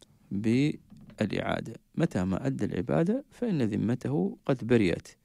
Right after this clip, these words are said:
وإذا لم يؤدها فالنفس مشغولة بهذه العبادة حتى تؤدى، فإذا أديت فإن ذمته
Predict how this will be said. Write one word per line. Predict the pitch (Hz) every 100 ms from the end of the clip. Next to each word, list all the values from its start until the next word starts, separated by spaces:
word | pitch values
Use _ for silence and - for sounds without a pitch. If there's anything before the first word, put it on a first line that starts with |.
| _ _ _ - - - - -
وإذا | 110 147 151
لم | 156 151
يؤدها | 135 120 120 113 110 120 123
فالنفس | - 107 104 131 - -
مشغولة | 131 110 - - 117 110 98 -
بهذه | 110 127 120 92 104 107 95
العبادة | 95 87 101 101 -
حتى | - - _ - 135 165 170
تؤدى، | - 104 92 - 87 78 - - _ _ _ - - - - - - _ -
فإذا | - - 123 117
أديت | - 131 117 117 170 - - _ _ _ _ _ _
فإن | - 107 107
ذمته | 98 92 104 110 92 107 127